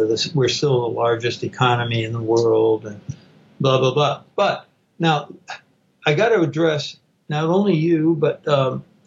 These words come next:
the president on this question of, uh, running deficits on our, your balance of trade.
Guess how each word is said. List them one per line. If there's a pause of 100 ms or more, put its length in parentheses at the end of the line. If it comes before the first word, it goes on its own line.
(720)
the
president (280)
on
this
question
of, (480)
uh,
running
deficits
on
our,
your
balance
of
trade.